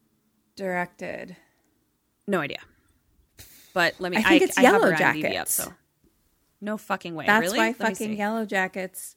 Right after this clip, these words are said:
Speaker 1: She, I think she's one of the executive producers, and she definitely directed,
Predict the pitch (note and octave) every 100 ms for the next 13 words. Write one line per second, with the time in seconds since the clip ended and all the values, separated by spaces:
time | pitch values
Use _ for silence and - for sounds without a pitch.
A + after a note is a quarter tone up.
0 | - - A#3 G3+ - - - B3 G#3+ G3+
1 | F#3 F#3+ F#3+ F3 E3+ A3+ - - - -
2 | _ _ - F#3 F#3 - F3+ F#3 A3 F#3+
3 | E3+ E3 E3+ D3+ -